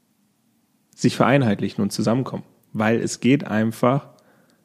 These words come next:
in allen Punkten um Körperfluss. Je flüssiger der Körper ist, desto effizienter arbeitet er, desto ökonomischer arbeitet er, desto organischer arbeitet er.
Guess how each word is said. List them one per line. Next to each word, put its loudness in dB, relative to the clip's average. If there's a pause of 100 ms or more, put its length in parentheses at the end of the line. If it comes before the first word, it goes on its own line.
(180)
in 2
allen 4
Punkten -2
um -4
Körperfluss. -4 (280)
Je -10
flüssiger 2
der 2
Körper 0
ist, -2
desto 0
effizienter 0
arbeitet 2
er, 2 (400)
desto -2
ökonomischer 4
arbeitet 2
er, 0
desto -4
organischer 2
arbeitet -4
er. -20